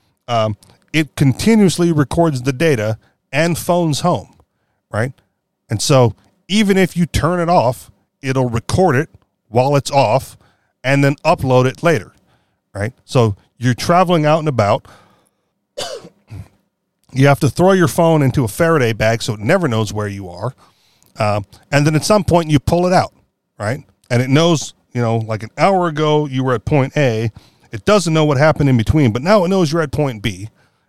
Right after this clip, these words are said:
right? So it's still, anytime your phone is, like, in use as a phone, they're getting some data. And there's no way around this except not having the device. So the only shit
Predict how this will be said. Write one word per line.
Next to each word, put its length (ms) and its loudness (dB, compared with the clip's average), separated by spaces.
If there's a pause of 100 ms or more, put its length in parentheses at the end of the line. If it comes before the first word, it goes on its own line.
(160)
right? 260 -10
So 120 0
it's 180 0
still, 480 0
anytime 560 2
your 140 2
phone 500 2
is, 260 -8
like, 240 -8 (160)
in 260 -2
use 520 -6 (480)
as 260 2
a 60 0
phone, 500 -2 (540)
they're 160 2
getting 340 -2
some 220 -4
data. 320 -6 (800)
And 80 0
there's 160 -2
no 400 4
way 180 4
around 360 2
this 200 -10
except 300 -4
not 340 2
having 360 2
the 100 -2
device. 500 -12 (600)
So 440 2
the 140 0
only 300 2
shit 440 -2